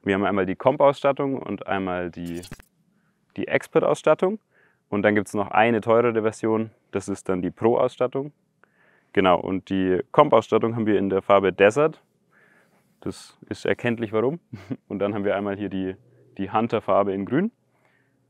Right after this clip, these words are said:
Und die Räder unterscheiden sich ein bisschen in ihrer Ausstattung, haben aber beide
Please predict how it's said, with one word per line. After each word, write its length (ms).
Und 220
die 60
Räder 260
unterscheiden 420
sich 200
ein 100
bisschen 720
in 160
ihrer 160
Ausstattung, 560
haben 280
aber 160
beide 580